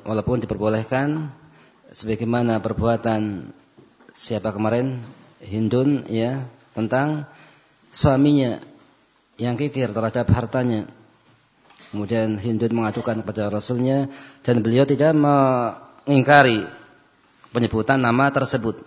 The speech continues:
Kemudian yang keempat, al-amru rabi, perkara yang keempat yang diperbolehkan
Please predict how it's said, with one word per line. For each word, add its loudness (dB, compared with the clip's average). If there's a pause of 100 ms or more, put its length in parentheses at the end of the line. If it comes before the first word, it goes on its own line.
(1800)
Kemudian 4
yang 6
keempat, 2 (1120)
al-amru 4
rabi, 2 (1600)
perkara 2
yang 0
keempat 0
yang -2
diperbolehkan -2